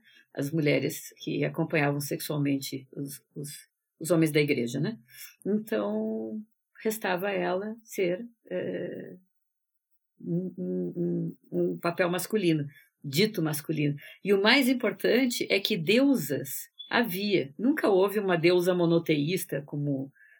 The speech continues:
como houve depois, ou um, uma deusa com o poder centralizador de Zeus, mas havia inúmeras divindades da fertilidade,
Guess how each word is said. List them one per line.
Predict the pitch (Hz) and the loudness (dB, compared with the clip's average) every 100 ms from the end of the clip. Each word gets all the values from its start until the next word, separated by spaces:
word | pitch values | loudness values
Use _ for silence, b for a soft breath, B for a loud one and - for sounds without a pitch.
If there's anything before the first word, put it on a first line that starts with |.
| b | b
como | - 156 | -2 2
houve | 156 147 | 2 2
depois, | 143 143 - 139 160 170 160 151 | 2 0 0 2 6 6 4 4
ou | 165 175 | 4 4
um, | 175 170 175 | 4 2 4
uma | 151 | 0
deusa | 147 165 190 190 170 | 4 6 6 4 2
com | 165 160 165 | 2 2 2
o | 160 | 2
poder | 165 147 170 | 0 2 2
centralizador | 170 175 170 165 165 156 143 147 170 | 2 0 2 2 2 0 -2 0 0
de | 147 143 | 0 -4
Zeus, | 139 147 170 170 156 - b b b b - | 0 4 4 4 0 -10 b b b b 0
mas | 170 160 - _ - | 2 2 -2 _ 2
havia | 202 160 185 233 | 2 2 4 4
inúmeras | 220 185 185 185 208 226 247 170 | 6 4 6 4 4 2 0 -4
divindades | 170 196 175 160 147 156 175 202 240 | -2 2 2 2 2 2 2 -2 -6
da | 151 170 | 0 2
fertilidade, | 190 185 170 170 156 143 143 143 175 220 | 2 -4 -6 -4 -4 -2 -2 0 -2 -2